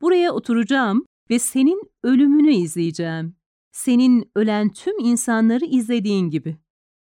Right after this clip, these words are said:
"Yapma. Boğuluyorum. Nefes alamıyorum." "Seni bu perişanlıktan kurtarabilirim." Waverly gözlerini döndürürken Eve de gülümsedi.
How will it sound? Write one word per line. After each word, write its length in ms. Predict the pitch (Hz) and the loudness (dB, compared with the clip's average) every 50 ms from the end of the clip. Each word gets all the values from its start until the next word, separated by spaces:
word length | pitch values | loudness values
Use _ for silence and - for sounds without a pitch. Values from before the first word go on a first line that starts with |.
| _ _ | _ _
"Yapma. 500 | 208 220 240 240 - 190 180 180 208 208 - - _ _ _ _ _ _ _ _ _ _ _ _ _ _ | -2 -2 -2 -2 -2 -2 -2 0 -2 -4 -6 -18 _ _ _ _ _ _ _ _ _ _ _ _ _ _
Boğuluyorum. 580 | 269 269 285 294 269 320 294 254 208 208 - 233 - - _ _ _ _ _ _ | 0 2 2 2 2 2 2 2 2 2 0 -2 -4 -14 _ _ _ _ _ _
Nefes 300 | 233 254 - 339 320 - | -4 -2 0 0 0 0
alamıyorum." 640 | 294 277 302 330 277 240 190 180 175 165 170 160 _ _ _ _ _ _ _ _ _ _ | 2 2 4 4 4 4 2 2 0 -2 -4 -8 _ _ _ _ _ _ _ _ _ _
"Seni 460 | - - 302 302 285 302 311 294 285 - | -6 -2 2 4 4 6 4 4 2 0
bu 240 | 208 294 330 320 - | 0 0 0 0 0
perişanlıktan 880 | - 202 196 202 196 - 226 196 196 196 196 190 - 240 254 311 339 | -2 0 0 -2 -2 -2 -2 0 2 0 0 0 -2 -2 -2 -2 -2
kurtarabilirim." 760 | - 269 247 - 254 247 285 311 277 254 269 233 160 156 165 - _ _ _ _ _ _ _ _ - | -6 -8 -4 -2 -2 0 0 0 0 0 0 0 -2 -2 -4 -6 _ _ _ _ _ _ _ _ -4
Waverly 580 | 170 226 277 302 269 240 185 160 143 151 196 254 - _ _ _ _ | -2 -2 0 0 -2 -2 -2 -2 -2 -2 -4 -6 -10 _ _ _ _
gözlerini 580 | - 233 247 240 226 269 254 269 277 302 320 220 | -2 0 0 0 -2 -2 0 2 2 2 0 0
döndürürken 800 | 190 202 220 214 214 240 285 311 - _ 254 240 254 277 277 269 - _ | -2 -2 0 0 -2 -2 -4 -6 -6 _ -4 -2 0 0 0 -2 -4 _
Eve 260 | 233 247 269 285 269 | 0 0 0 0 0
de 120 | - 233 247 | -2 -2 -2
gülümsedi. 680 | 190 175 185 175 175 180 - - 165 151 156 156 156 | -2 -2 -2 -2 -2 -4 -4 -6 -6 -6 -6 -10 -12